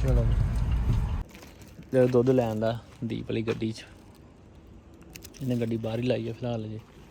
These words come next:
ਅੰਦਰ ਗੱਡੀ ਇਹਦੀ ਲੱਗਣੀ ਵੀ ਨਹੀਂ। ਅੱਜ ਆਪਣੀ ਬਾਹਰ ਹੀ ਰਹਿਣ ਦਿੰਦੇ ਆ। ਬੜਾ ਵਜਾ, ਹੈਲੋ। ਮਿਲਦੇ ਆ ਫਿਰ ਨੈਕਸਟ ਵਲੌਗ 'ਚ।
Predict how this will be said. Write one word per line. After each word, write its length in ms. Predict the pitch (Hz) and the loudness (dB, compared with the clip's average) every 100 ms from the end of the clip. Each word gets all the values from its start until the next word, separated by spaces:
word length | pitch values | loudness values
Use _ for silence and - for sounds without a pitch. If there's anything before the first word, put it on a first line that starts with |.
| - - - - - - 131 | -20 -20 -20 -20 -20 -4 4
ਅੰਦਰ 200 | 127 139 | 8 10
ਗੱਡੀ 160 | 135 | 10
ਇਹਦੀ 120 | 147 | 10
ਲੱਗਣੀ 280 | 147 127 135 | 10 10 8
ਵੀ 100 | 151 | 8
ਨਹੀਂ। 160 | 147 135 - - - - - - - - 127 | 4 0 -6 -20 -20 -20 -20 -20 -20 -4 2
ਅੱਜ 100 | 123 | 4
ਆਪਣੀ 240 | 120 131 | 6 6
ਬਾਹਰ 240 | 131 117 120 | 6 6 4
ਹੀ 40 | |
ਰਹਿਣ 160 | 113 113 | 2 0
ਦਿੰਦੇ 300 | 110 104 101 | 0 -2 -6
ਆ। 40 | - - - - - - - - - - - - - - - | -10 -16 -18 -18 -18 -20 -20 -20 -20 -20 -18 -18 -18 -16 -12
ਬੜਾ 220 | 110 113 | -6 -2
ਵਜਾ, 260 | 120 123 117 | 0 2 4
ਹੈਲੋ। 360 | 123 151 160 - - - - - - - - - - - - - - - - - - 127 | 8 10 10 6 -14 -16 -10 -8 -8 -10 2 6 6 4 0 -4 -8 -10 -12 -14 -12 -8
ਮਿਲਦੇ 380 | 131 135 127 135 | -4 -2 -2 -2
ਆ 80 | |
ਫਿਰ 100 | 139 | -2
ਨੈਕਸਟ 260 | 131 127 - | -2 -4 -2
ਵਲੌਗ 300 | 139 127 123 | 0 0 -2
'ਚ। 180 | 123 | -4